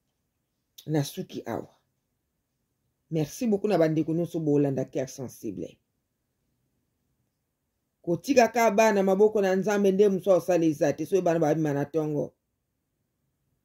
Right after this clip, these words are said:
Soki baza na gare, baozela tre batelema mosika. Bana ntango bazokende tozinga bango na makila na Yesu Masiya. Po mokili ekomi tro matata.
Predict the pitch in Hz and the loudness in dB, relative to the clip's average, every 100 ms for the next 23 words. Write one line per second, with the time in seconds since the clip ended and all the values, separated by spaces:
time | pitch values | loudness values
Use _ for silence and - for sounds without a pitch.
0 | _ _ _ - 254 254 254 220 196 220 | _ _ _ 4 6 6 4 2 2 2
1 | 196 160 220 208 175 170 185 180 165 151 | 2 0 0 2 2 2 2 2 2 0
2 | - 190 180 180 165 143 135 139 139 - | -2 0 0 0 0 0 -4 -6 -8 -10
3 | 151 - - _ _ _ _ _ _ _ | -10 -10 -12 _ _ _ _ _ _ _
4 | _ _ _ _ _ _ _ _ _ _ | _ _ _ _ _ _ _ _ _ _
5 | 170 247 269 240 254 254 208 196 240 240 | 0 4 4 2 0 2 2 4 4 4
6 | 294 240 226 240 226 190 180 208 214 180 | 4 4 2 2 2 2 2 2 0 0
7 | 185 196 196 180 185 175 151 147 - 151 | 2 2 4 4 2 -2 -6 -6 -4 -4
8 | 131 - _ _ _ _ _ _ _ _ | -4 -8 _ _ _ _ _ _ _ _
9 | _ _ - 247 214 165 - 175 165 165 | _ _ 2 4 6 2 -2 0 0 4
10 | 214 214 202 - 202 226 254 185 160 - | 4 4 -2 -8 2 6 6 4 -4 -6
11 | 156 147 147 | -6 -6 -12